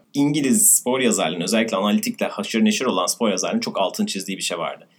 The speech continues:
Manchester United'ın aslında, e, hani o X G dediğimiz gol beklentisi, kalite, pozisyon hazırlama kalitesi belirgin olarak yükselmiş değil. Sadece Manchester United,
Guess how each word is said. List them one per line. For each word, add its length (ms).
Manchester 420
United'ın 320
aslında, 560
e, 100
hani 200
o 220
X 300
G 100
dediğimiz 360
gol 240
beklentisi, 800
kalite, 440
pozisyon 560
hazırlama 580
kalitesi 720
belirgin 400
olarak 340
yükselmiş 640
değil. 140
Sadece 480
Manchester 400
United, 240